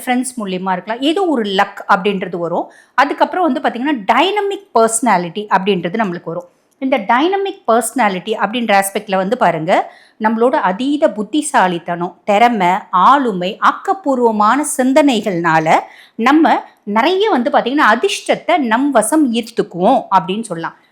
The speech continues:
இந்த மாதிரி ஒரு விஷயம் வரும். நம்ம வாழ்க்கையில ஒரு பிரம்மாண்டமான ஒரு விஷயம் அப்படின்னு செய்வோம். உதாரணத்துக்கு, ஒரு வீடு வாங்குறீங்க அப்படின்னா, அந்த வீடு சாதாரண வீடா இல்லாம பிரம்மாண்டமா, நாலு பேர் வந்து பார்க்கும்போது, "அடப்பா,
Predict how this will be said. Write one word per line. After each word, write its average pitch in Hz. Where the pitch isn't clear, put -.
இந்த 233
மாதிரி 262
ஒரு 226
விஷயம் 185
வரும். 190
நம்ம 403
வாழ்க்கையில 226
ஒரு 254
பிரம்மாண்டமான 311
ஒரு 247
விஷயம் 196
அப்படின்னு 220
செய்வோம். 233
உதாரணத்துக்கு, 349
ஒரு 247
வீடு 262
வாங்குறீங்க 180
அப்படின்னா, 240
அந்த 320
வீடு 254
சாதாரண 320
வீடா 214
இல்லாம 180
பிரம்மாண்டமா, 311
நாலு 247
பேர் 339
வந்து 294
பார்க்கும்போது, 254
"அடப்பா, 220